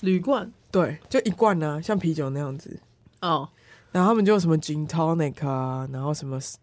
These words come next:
Speaker 2: whisky sour。
Speaker 1: 你说他们的调酒是放在这个铝罐里面？
Speaker 2: 对，对，对，对，对。
Speaker 1: 哦，然后就可以喝。
Speaker 2: 就你可以买。
Speaker 1: 直接买来喝。
Speaker 2: 对，然后我们就买了几罐来喝喝。
Speaker 1: 有吗？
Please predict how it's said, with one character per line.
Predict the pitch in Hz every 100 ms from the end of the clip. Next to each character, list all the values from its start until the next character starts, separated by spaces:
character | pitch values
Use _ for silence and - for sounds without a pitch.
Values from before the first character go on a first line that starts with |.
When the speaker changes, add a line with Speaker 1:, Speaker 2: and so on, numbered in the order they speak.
| -
Speaker 2:
whisky | 170 - 170 160
sour。 | - 135 139 143 90 - 180 -
Speaker 1:
你 | 214
说 | 202 262 - _ _
他 | - 247
们 | 240 190
的 | 165
调 | 190 165
酒 | 165 151
是 | 190
放 | 202 185
在 | 180
这 |
个 | 165
铝 | 156 120
罐 | 104 170 131
里 | 87
面？ | 120 165
Speaker 2:
对， | 156
对， |
对， | 147 139
对， | 135
对。 | 170
Speaker 1:
哦， |
然 | 170
后 | 180
就 | 190
可 | 190 175
以 | 151
喝。 | 175
Speaker 2:
就 | 165
你 | 165
可 | 180
以 |
买。 | 185 180 139 131
Speaker 1:
直 | - 175
接 | 196
买 | 175 143
来 | 156
喝。 | 156 170 156 80 180 - _ _ -
Speaker 2:
对， | 180
然 | 165
后 |
我 | 175
们 | 170
就 | 185
买 | 160
了 | 147
几 | 151 147
罐 | 160 151
来 | 143 131 143
喝 | 135 147
喝。 | - 175 - _ -
Speaker 1:
有 | 190 180
吗？ | 175 175